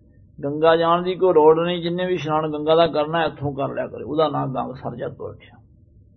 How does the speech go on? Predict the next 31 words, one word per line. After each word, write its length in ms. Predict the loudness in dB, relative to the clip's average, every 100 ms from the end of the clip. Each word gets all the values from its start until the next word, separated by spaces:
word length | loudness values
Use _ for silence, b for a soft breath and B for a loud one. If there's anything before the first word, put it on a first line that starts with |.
| _ _ _ _ _ _ -16
ਇਸ 140 | -8 2
ਕਰਕੇ 320 | 2 2 -2
ਭਾਵ 840 | 0 4 6 8 8 10 8 6
ਗੁਰੂ 240 | 2 -8
ਕੇ 160 | -6 -8
ਪਿਆਰਿਓ, 580 | -4 2 4 6 4 2
ਜੋ 320 | 0 -2 -2
ਵੀ 180 | 0 0
ਇਹਨਾਂ 340 | 0 0 -6
ਕਥਨ 420 | -6 -12 -8 -8
ਦੱਸੇ 380 | -8 -6 -2 -2
ਕਿ 200 | -2 -6
ਗ-, 460 | -8 -10 -10 -10 -8
ਇਸ਼ਨਾਨ 640 | -8 -6 -2 2 2 0
ਕਰਨਾ 400 | -2 -2 0 -2
ਗੁਰਸਿੱਖ 460 | -4 -8 -6 -8 -6
ਦਾ, 440 | -2 4 6 6 4 -6 _ -20 -20 _ -20 _ _ _ _ -20 -14 -2
ਅੰਮ੍ਰਿਤ 400 | 0 0 0 0
ਵੇਲੇ 760 | 2 6 6 6 6 6 2 -6 -16 -20 _ _ _
ਪੰਜ 280 | 0 0 2
ਵਾਰਾਂ 300 | 2 2 2
ਗੰਗਾ 400 | -2 -4 2 4
ਦਾ 160 | 4 2
ਇਸ਼ਨਾਨ 460 | 0 -2 0 0
ਕਰੇ, 300 | 2 6 6
ਪੰਜ 380 | 6 2 0 2
ਵਾਰਾਂ 280 | 2 4 2
ਤਰਵੈਣੀ 540 | 0 -2 2 0 0
ਦਾ 140 | 4 4
ਇਸ਼ਨਾਨ 400 | 4 2 2 4
ਕਰੇ, 280 | 6 6